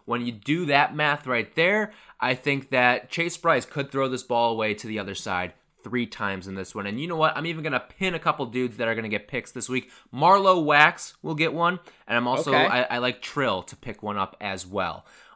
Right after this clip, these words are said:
Speaker 1: All right. Now, now here's the part of, of stuff where you actually can make a play on. It is the spread and the total for this week. So Syracuse checks into this one as a plus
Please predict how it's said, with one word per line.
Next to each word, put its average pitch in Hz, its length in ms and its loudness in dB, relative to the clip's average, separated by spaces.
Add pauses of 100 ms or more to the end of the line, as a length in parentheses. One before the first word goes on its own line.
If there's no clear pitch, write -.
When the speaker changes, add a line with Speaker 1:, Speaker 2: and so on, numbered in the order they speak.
Speaker 1:
All 147 100 6
right. 156 220 6 (440)
Now, 160 520 4
now 156 180 2
here's 190 260 0
the 185 80 -4
part 175 320 4
of, 143 540 4
of 147 140 -2
stuff 175 220 0
where 196 100 2
you 208 140 2
actually 190 320 2
can 165 640 4 (100)
make 110 220 -2
a - 40 -6
play 101 280 0
on. 98 180 2
It 110 120 -6
is 113 140 -6
the 104 120 -8
spread 139 520 0
and 113 160 -6
the 101 80 -6
total 180 480 -4
for 170 200 -6
this 170 200 -4
week. 180 300 0 (220)
So - 100 -10
Syracuse 190 540 -2
checks - 320 -2
into 160 120 -2
this 143 220 -4
one 139 300 0 (280)
as 120 200 0
a 117 120 2
plus - 580 -2